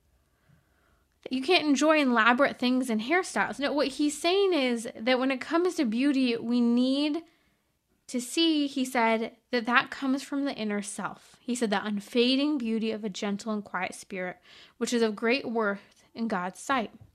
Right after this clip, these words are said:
So the opposite of the wrong type of beauty is having a gentle and quiet spirit, something that the world does not say women can be today. And in some ways, I think Bryce Dallas Howard's,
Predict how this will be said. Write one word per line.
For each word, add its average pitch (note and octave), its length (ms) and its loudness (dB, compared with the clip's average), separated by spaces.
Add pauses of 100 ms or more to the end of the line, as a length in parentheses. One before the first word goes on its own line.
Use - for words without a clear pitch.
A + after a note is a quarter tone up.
(1160)
So - 180 0
the C4 220 4
opposite B3+ 880 2 (240)
of A3+ 440 2
the A3+ 120 4
wrong A3+ 360 4
type A3+ 260 -6
of F#3+ 120 -8
beauty A#3 540 -2 (840)
is B3+ 160 -2
having B3+ 320 2
a A#3+ 60 0
gentle B3 800 0 (120)
and B3+ 180 -8
quiet G#3 480 -4
spirit, F#3+ 440 -8 (1040)
something C#4+ 360 4
that F#4+ 100 2
the F4+ 80 4
world A3+ 320 2
does G#3 120 -2
not G#3+ 240 -2
say G#3 200 -2
women G3+ 320 0
can G3+ 180 -2
be A3 160 -2
today. G#3+ 420 -10 (540)
And D4 80 4
in D4+ 140 6
some E4+ 260 6
ways, G#4+ 300 4
I C#4+ 100 0
think F#4 300 2
Bryce D4+ 320 4
Dallas C4+ 420 4
Howard's, C4+ 460 4